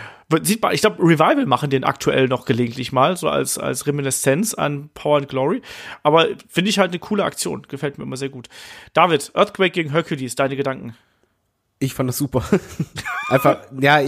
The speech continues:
Speaker 2: ich, ich finde, Earthquake war ein echt guter Big Man zur damaligen Zeit. Und anschließend kam ja auch das mit Hulk Hogan, von daher hat das gepasst. Ich find's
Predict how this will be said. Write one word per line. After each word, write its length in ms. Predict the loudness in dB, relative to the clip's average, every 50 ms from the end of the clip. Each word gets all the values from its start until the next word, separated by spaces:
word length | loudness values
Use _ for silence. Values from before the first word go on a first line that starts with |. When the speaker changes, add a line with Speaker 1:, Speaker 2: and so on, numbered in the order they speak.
| -2 -2
Speaker 2:
ich, 260 | -4 -4 -4 -4 -8
ich 280 | -10 -10 -10 -14 -20 -20 _ _ -10
finde, 340 | -6 -2 0 2 2 0 0 -2 0
Earthquake 460 | 2 2 2 2 2 0 0 2 2
war 360 | 4 4 6 4 4 2 0
ein 140 | -4 -6 -4
echt 200 | -4 -4 -4 -6
guter 440 | -8 -6 -2 2 2 4 4 2 2
Big 200 | 0 -2 -2 -2
Man 200 | -2 -2 -2 -4
zur 160 | -4 -6 -4
damaligen 400 | -2 -2 -2 -2 -4 -4 -6 -6
Zeit. 340 | -4 0 0 0 0 -2 -6 _ _ _ _ _ _ _ _ _ _ _ _ _ _ _ _ _ -2
Und 160 | -2 0 2
anschließend 420 | 2 0 2 2 0 0 0 0
kam 140 | 0 2 4
ja 80 | 4 4
auch 100 | 4 4
das 240 | 2 0 0 0 2
mit 480 | 2 2 2 0 -2 -8 -14 -12 -12 -8 -4 -2
Hulk 180 | -2 0 4 4
Hogan, 220 | 4 4 4 2
von 120 | 0 2
daher 120 | 2 2 4
hat 100 | 2 0
das 100 | -2 -6
gepasst. 360 | -4 -2 0 0 0 -2 -4
Ich 160 | -8 -8 -4
find's 480 | -2 0 0 0 0 -2 -6 -12 -14